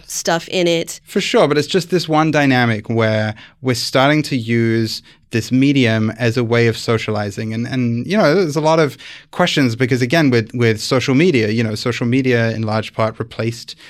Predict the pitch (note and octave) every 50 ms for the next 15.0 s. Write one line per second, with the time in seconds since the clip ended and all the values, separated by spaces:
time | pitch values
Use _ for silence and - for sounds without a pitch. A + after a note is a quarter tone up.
0 | - _ _ _ - - A#2 A2+ A#2 A2+ G#2+ A2+ A2 A2 A2 G#2+ G#2 - - -
1 | _ - - - A#2+ A2+ - B2 A2 - A2 G2+ - - - G#2+ A#2+ A#2+ - C#3+
2 | C3 A#2 G#2+ C3 C3+ C#3+ C3+ B2+ C#3+ C3 C3 - - C#3+ C#3 - _ _ B2+ B2
3 | A2+ - - - - E3 D#3 C3 A#2+ A2+ G#2+ - A2 G#2+ A2 A#2 - - C3+ C3
4 | - - - - - - - B2+ B2+ B2+ A#2+ A#2+ - - - - _ _ _ _
5 | - - D#3 D#3 - D3 D#3 C#3+ C#3 C3 - D3+ D#3+ D3 B2+ A#2+ A#2+ - - C#3+
6 | C3 B2+ A#2+ A#2+ A#2 A2 E2 - B2+ C3 C3+ C#3+ C#3+ C#3 C#3+ - C3+ B2+ A2+ -
7 | - - F3+ E3+ D#3+ D3 C3+ B2+ A#2+ A2+ A#2 - - _ _ - - - D3+ D3+
8 | C#3 C3+ B2+ - - C#3 B2 A2+ - - C3 B2 A#2+ A2+ C3+ C3 A#2 G#2+ A#2+ C3+
9 | A#2 - C3+ B2 - - E3 D#3 C3 B2+ A#2+ A#2 A2+ - B2+ A#2 A2+ A2 G#2+ G#2
10 | - - - _ - A#2+ A2+ - C#3 B2 A#2+ A2+ A2 - C3 - A#2 A#2 A2 G#2+
11 | A#2+ A#2 A#2+ B2 A#2+ A#2+ A#2 A#2 - C3 C3 - C3 A#2 - B2+ B2 A#2+ A#2 A2+
12 | - B2+ A#2+ A#2 A#2+ - - - B2+ B2 A#2+ A#2 A#2 A#2 A#2+ A#2+ A#2+ A#2 A#2 A2
13 | - A#2+ A#2 A#2 A2+ A#2 A#2 A#2 - - A#2 A2+ - B2 A2+ G#2 A2 A#2 A2+ A2+
14 | A2+ G#2+ A2 A2 A2+ B2+ C3 - - A#2+ A2+ G#2+ G#2+ A2 G#2+ G#2+ G#2 A2 G#2+ G#2+